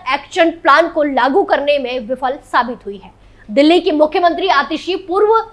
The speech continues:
मुख्यमंत्री अरविंद केजरीवाल और पर्यावरण मंत्री गोपाल राय के द्वारा लगातार प्रदूषण रोकथाम की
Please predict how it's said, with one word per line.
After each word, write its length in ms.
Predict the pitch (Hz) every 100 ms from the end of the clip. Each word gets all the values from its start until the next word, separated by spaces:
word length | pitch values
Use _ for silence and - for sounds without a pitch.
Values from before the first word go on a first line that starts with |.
| 247
मुख्यमंत्री 540 | 294 330 285 254 320
अरविंद 320 | 311 262 311
केजरीवाल 480 | 349 302 254 277 285
और 200 | 311 311
पर्यावरण 520 | 302 285 285 294 311 320
मंत्री 380 | 254 247 269 294
गोपाल 460 | 233 247 269 269
राय 240 | 302 262 277
के 140 | 294
द्वारा 260 | 254 240 240
लगातार 540 | 240 277 311 - 190 - _ - - -
प्रदूषण 520 | 302 302 330 349 381 - - _ 247
रोकथाम 520 | 294 285 - 269 320
की 380 | 330 285 311